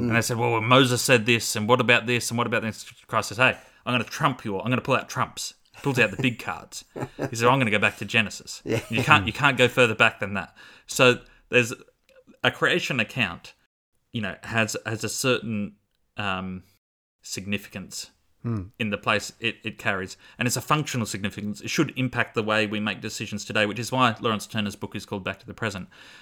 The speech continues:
Speaker 1: Right at the start where God makes the gardens, that is to say the start of chapter two, he makes the plants, and the plants are, there's a description, "The trees that were pleasing to the eye and good for food."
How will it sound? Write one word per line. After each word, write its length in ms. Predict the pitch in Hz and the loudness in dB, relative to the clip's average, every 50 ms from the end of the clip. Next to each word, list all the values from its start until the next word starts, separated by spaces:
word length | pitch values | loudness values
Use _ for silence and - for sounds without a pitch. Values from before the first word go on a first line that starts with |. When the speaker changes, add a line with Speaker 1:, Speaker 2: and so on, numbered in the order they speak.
| - _ | -6 _
Speaker 1:
Right 180 | 139 151 185 170 | 10 10 10 10
at 60 | 127 | 6
the 80 | 135 | 0
start 360 | 123 - - 151 143 143 - 117 | 0 2 6 6 8 8 8 6
where 100 | 120 110 | 2 4
God 320 | 107 127 120 117 113 - - _ | 6 4 4 4 2 -4 -10 _
makes 320 | - 120 123 120 120 - | 2 2 2 2 2 -2
the 120 | - - 117 | -6 -4 2
gardens, 360 | 107 107 101 101 101 - - - _ _ _ _ _ | 4 4 4 4 0 -4 -10 -14 _ _ _ _ _
that 140 | - 117 110 | -2 0 0
is 100 | 107 - - | 0 -2 -4
to 80 | - 104 | -8 -4
say 180 | - 110 104 | 0 0 0
the 80 | 98 98 | 0 -2
start 200 | - - 104 101 | -4 -4 -4 -6
of 60 | 101 | -4
chapter 260 | - - 92 - - | -4 -6 -4 -4 -6
two, 340 | 104 - - 107 92 92 95 - _ - - - - - - | -10 -6 -6 -6 -6 -6 -8 -12 _ -20 -20 -20 -20 -20 -4
he 80 | - 127 | 0 2
makes 260 | 127 147 165 - - | 2 2 2 0 -2
the 140 | - - 117 | -2 -2 -4
plants, 640 | - - 147 139 120 101 98 98 101 - - - - - | -2 0 2 2 2 2 2 -2 -4 -4 -4 -4 -4 -2
and 180 | - 120 117 113 | -2 -2 0 0
the 60 | 113 | -2
plants 500 | - - 143 139 143 147 143 - - - - | -4 -2 0 0 0 0 -2 -2 -6 -6 -2
are, 640 | 120 123 120 117 110 98 92 98 120 151 160 147 _ _ _ _ - - - - - - - - | 2 2 4 4 4 4 2 0 -2 -4 -6 -10 _ _ _ _ -20 -20 -20 -20 -20 -20 -20 -6
there's 160 | - 117 104 127 | -4 -2 -2 0
a 40 | |
description, 540 | 120 - - - - 185 - - - 90 78 - - _ _ _ _ _ _ _ _ _ _ _ | -2 -2 -2 0 0 0 0 -2 -6 -6 -8 -12 -20 _ _ _ _ _ _ _ _ _ _ _
"The 80 | - 113 | -6 -6
trees 380 | - - 175 175 185 180 - | 2 4 4 4 4 2 0
that 100 | - - | 0 0
were 80 | - 127 | 0 0
pleasing 420 | 127 - - 170 170 147 160 151 135 | -2 0 -2 0 0 0 0 -2 -2
to 100 | - 127 | -4 -2
the 100 | 131 127 | 0 2
eye 200 | 127 131 131 123 | 4 4 4 4
and 120 | 120 120 | 2 0
good 160 | - 139 131 - | -4 -4 -6 -6
for 120 | - 117 | -8 -8
food." 420 | - - 147 131 98 90 - - | -4 -4 -4 -2 -2 -6 -8 -12